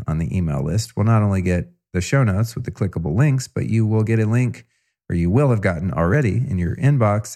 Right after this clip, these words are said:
a link to the complete transcripts where every single word on this show and every show over the past year or so is written down. So you can save that.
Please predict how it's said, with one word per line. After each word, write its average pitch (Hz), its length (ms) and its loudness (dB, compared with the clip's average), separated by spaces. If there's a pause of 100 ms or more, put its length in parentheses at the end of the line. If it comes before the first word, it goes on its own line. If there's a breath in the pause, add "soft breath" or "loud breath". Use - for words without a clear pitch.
a 101 220 0
link 101 400 -2
to 104 280 0
the 90 100 -4
complete 113 460 -2
transcripts - 680 -2
where - 180 -6
every 104 280 2
single 92 380 -2
word 107 360 2
on 90 280 0
this 117 120 0
show 87 480 -2 (520 soft breath)
and 101 100 2
every 90 180 2
show 95 200 0
over 92 140 0
the 90 80 0
past 85 280 0
year 131 180 2
or 117 60 2
so 101 420 -2 (420 soft breath)
is 120 160 0
written 151 240 0
down. 143 400 -2 (100)
So 95 260 0
you 101 160 0
can 117 160 0
save 160 300 -2
that. - 300 -4